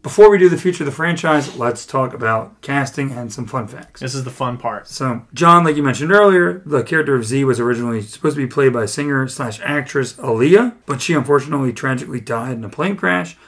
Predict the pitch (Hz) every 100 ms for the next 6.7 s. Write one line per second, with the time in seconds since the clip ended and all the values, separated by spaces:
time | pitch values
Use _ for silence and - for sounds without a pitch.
0 | - 123 135 139 131 127 151 143 135 127
1 | 113 - 160 127 127 113 110 107 - _
2 | _ - 147 117 156 147 135 120 131 110
3 | 143 131 127 _ - _ 131 143 113 143
4 | 143 135 127 117 147 135 131 135 123 117
5 | - 151 139 - - - _ 123 110 131
6 | 131 120 110 151 170 165 170